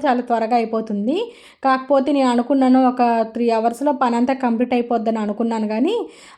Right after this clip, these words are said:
అంతకంతకి ఇలా చీకటి అయిపోయి ఇంకా క్లైమేట్ కూడా మారిపోతూ ఉందన్నమాట. సిక్స్ అయిపోతుంది టైమ్ వచ్చేసరికి. గార్డెన్లో ఎప్పుడు క్లీన్ చేసుకున్నా సరే నాకు రెండు రోజులే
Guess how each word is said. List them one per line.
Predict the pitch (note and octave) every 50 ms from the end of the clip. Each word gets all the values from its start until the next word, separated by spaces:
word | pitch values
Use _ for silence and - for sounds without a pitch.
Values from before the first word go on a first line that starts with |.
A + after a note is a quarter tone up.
| - A#3
అంతకంతకి | A3+ A3 C4 B3+ C#4 C4+ C4 B3+ C4 C4 B3+
ఇలా | A#3+ A#3+ A#3 A#3+
చీకటి | - A#3+ A#3 A#3 A#3 C4+ C4 C4 B3
అయిపోయి | A#3 A#3 A#3 A#3 A3+ A3+ A3 A3 A3 G#3+ - - - - - _ _ -
ఇంకా | A3+ G#3+ A#3+ A#3
క్లైమేట్ | - A#3 A3+ A3 A#3 B3 B3 B3 - C4+
కూడా | B3+ C4+ C4 B3+
మారిపోతూ | A3 A3+ A3+ B3 B3 B3 A#3 A#3 B3 B3 B3 C4
ఉందన్నమాట. | A#3+ A3+ A3+ A3 A3 G#3+ G#3 G3+ G3 G3+ A#3+ C#4 E4+ F#4+ E4+ -
సిక్స్ | C4 B3+ - B3
అయిపోతుంది | A3+ A3 A3 - B3+ B3+ B3+ A#3 A3 G#3+ A3 A3
టైమ్ | G#3 G#3 G#3+ G#3+
వచ్చేసరికి. | G#3 G#3 - - G#3+ G3 F#3+ G3 - C4 E4+ G#4 G#4 B3 A3
గార్డెన్లో | B3 A#3 A3+ A#3+ A3+ D4 D4+ D#4 D4+ C#4+ C4
ఎప్పుడు | C4 - - C4 B3+
క్లీన్ | B3+ A#3+ B3 C4 C4 C#4+
చేసుకున్నా | C#4 C#4 - D4+ C#4+ C#4 C#4
సరే | C#4+ C#4+ D4+ C4 C4+ C4
నాకు | B3 B3 B3+ A#3+ A#3 A3+ A3+ A3
రెండు | A3+ A3+ A3+ G#3+ A#3
రోజులే | A#3+ A#3 B3+ C4 C4+